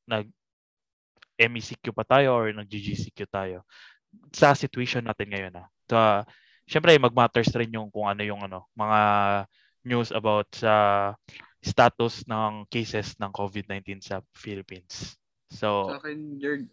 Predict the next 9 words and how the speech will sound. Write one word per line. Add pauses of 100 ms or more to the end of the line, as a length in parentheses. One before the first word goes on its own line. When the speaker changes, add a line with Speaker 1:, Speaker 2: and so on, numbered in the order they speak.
Speaker 2:
at
sang-ayon
ako
kasi
Pilipino
tayo
eh. (240)
May,
maraming